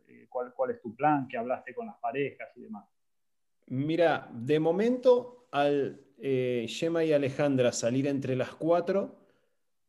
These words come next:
Speaker 2: y Paquito y Martín igual, empezarían a jugar en octavos. Por lo tanto, ahí, con la otra pareja que me siento, que es Ramiro y, y José Terrico,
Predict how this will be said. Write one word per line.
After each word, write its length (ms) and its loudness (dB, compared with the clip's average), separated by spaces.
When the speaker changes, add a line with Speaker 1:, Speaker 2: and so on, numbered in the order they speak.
Speaker 2:
y 140 0
Paquito 460 0
y 60 4
Martín 540 2
igual, 580 4
empezarían 540 0
a 40 -2
jugar 220 2
en 120 2
octavos. 640 -2
Por 160 4
lo 140 4
tanto, 280 6
ahí, 520 6
con 200 2
la 100 4
otra 220 6
pareja 340 2
que 80 -2
me 100 0
siento, 400 0
que 80 -2
es 80 0
Ramiro 540 4
y, 800 2
y 120 -4
José 320 -2
Terrico, 720 2